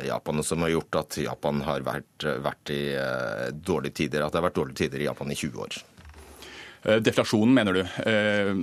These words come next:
Speaker 2: sterke yenen har ført til at man har, eh, slitt med økonomien. Men nå har jo de trykt penger over en lav sko, slik at de har svekket yenen, eh, kraftig. Og det betyr at, eh, eksportbedriftene som konkurrerer med Sør-Korea og Taiwan, har gjort det mye bedre.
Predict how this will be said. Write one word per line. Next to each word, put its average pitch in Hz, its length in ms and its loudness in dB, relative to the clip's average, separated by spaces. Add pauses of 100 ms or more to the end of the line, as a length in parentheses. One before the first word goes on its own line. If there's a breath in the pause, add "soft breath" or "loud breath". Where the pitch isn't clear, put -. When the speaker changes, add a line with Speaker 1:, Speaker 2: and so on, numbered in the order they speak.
(160)
Speaker 2:
sterke 117 400 2
yenen 110 440 4
har 127 180 2
ført - 260 0
til 101 80 2
at 98 240 0
man 101 280 4
har, 98 200 2
eh, 98 260 2 (140)
slitt 95 340 0
med 90 220 2
økonomien. 87 400 0
Men 104 220 2
nå 110 100 4
har 101 140 4
jo 101 100 2
de 101 140 2
trykt - 440 -6
penger 104 300 2 (500 loud breath)
over 101 180 2
en 98 100 2
lav 90 140 4
sko, 135 260 0
slik - 200 0
at 92 120 0
de 104 60 2
har 98 180 0
svekket - 500 0
yenen, 90 460 2 (120)
eh, 82 460 -2
kraftig. - 480 -2 (140)
Og 107 100 2
det 113 100 6
betyr 95 400 2
at, - 300 -4
eh, 92 220 4 (520 loud breath)
eksportbedriftene 101 720 2
som 101 140 0
konkurrerer 90 420 2
med 90 160 2
Sør-Korea 85 560 2
og 85 80 -2
Taiwan, 101 440 0 (400 loud breath)
har 110 100 4
gjort 107 320 2
det 107 80 4
mye 87 340 4
bedre. 85 380 0